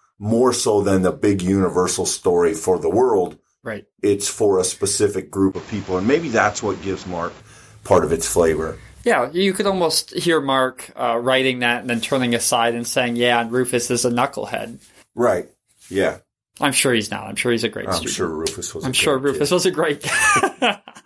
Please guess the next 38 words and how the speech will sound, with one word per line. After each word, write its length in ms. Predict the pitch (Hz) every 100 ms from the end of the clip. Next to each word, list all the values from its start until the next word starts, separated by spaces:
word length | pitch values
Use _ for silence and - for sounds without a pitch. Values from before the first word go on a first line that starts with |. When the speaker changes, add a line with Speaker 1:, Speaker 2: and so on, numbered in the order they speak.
| - - _ _ -
Speaker 2:
<laughs> 360 | 196 - - - 214 - 269 262 254 - - - - -
Speaker 1:
While 380 | 139 127 143
we're 140 | 143 120
here, 440 | 120 117 101 92 -
um, 460 | 98 92 85 78 110
let's, 420 | 110 110 - - -
let's 180 | 104 98
circle 340 | - - 101
back 280 | 90 90 87
to 100 | 95
that 200 | 82 80
secret 420 | - 95 - 87
business. 400 | 92 80 82 80
So 340 | - 101 90 - - _ _ _ _ - -
in 160 | 107
the 100 | 104
Gospel 400 | 107 110 - 107
of 60 | 98
Mark, 320 | 95 90 87
again, 320 | 87 95 90
we 80 | 87
mentioned 380 | 90 98 95 90
this, 180 | 85 82 - -
they 260 | 92 85 - _
call 220 | - 98
it 60 | 90
the 80 | 82
Markan 440 | 80 90 92 90
secret. 420 | 85 87 80 78 -
Don't 220 | 104 101
tell 220 | 101 90
anyone, 340 | 87 85 85
don't 240 | 85 87 -
tell 220 | 87 85
anyone, 320 | 82 80 78
don't 240 | 73 78 -
tell 220 | 85 82
anyone. 340 | 78 76 -